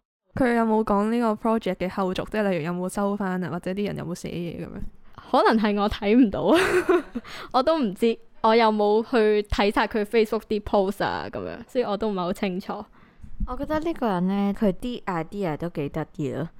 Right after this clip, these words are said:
Speaker 3: 好有玩味啊！佢每一個 project 都，我幾鍾意佢嗰啲好有玩味嘅 project。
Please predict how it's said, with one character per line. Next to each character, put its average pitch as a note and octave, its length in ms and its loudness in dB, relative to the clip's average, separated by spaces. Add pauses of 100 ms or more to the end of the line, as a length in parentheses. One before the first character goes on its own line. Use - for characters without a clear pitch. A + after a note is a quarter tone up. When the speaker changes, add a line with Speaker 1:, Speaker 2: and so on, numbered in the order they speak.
(440)
Speaker 3:
好 B3 180 4
有 B3 180 4
玩 D#3+ 440 6
味 D3+ 220 4
啊！ D3+ 160 4
佢 D#3 160 2
每 E3 160 6
一 F#3 60 2
個 G3 100 0
project E3 540 0
都， C#3+ 240 0 (400)
我 - 100 -2
幾 F#3 200 2
鍾 A3 200 -2
意 G3 140 4
佢 D3+ 180 4
嗰 D3+ 140 2
啲 D#3+ 300 0 (220)
好 F3 180 0
有 F3 160 2
玩 C#3+ 340 -2
味 C#3 160 -2
嘅 C3 80 -4
project。 D3 480 -4